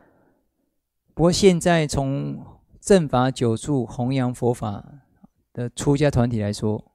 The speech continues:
哦，来代表三宝啦，以现在来说。好，念三宝的功德，意念三宝的功德，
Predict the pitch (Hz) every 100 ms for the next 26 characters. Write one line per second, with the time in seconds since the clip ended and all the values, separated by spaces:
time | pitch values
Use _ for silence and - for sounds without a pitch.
0 | _ - 113 - - - 117 113 - 139
1 | 107 101 - 113 110 104 104 110 139 -
2 | 110 - 127 117 107 104 104 - - _
3 | _ _ _ _ _ _ _ - - -
4 | - 127 139 202 190 185 180 180 143 127
5 | 120 131 - 143 143 139 117 107 - 180
6 | 165 170 135 78 135 139 139 120 113 -
7 | 123 123 - -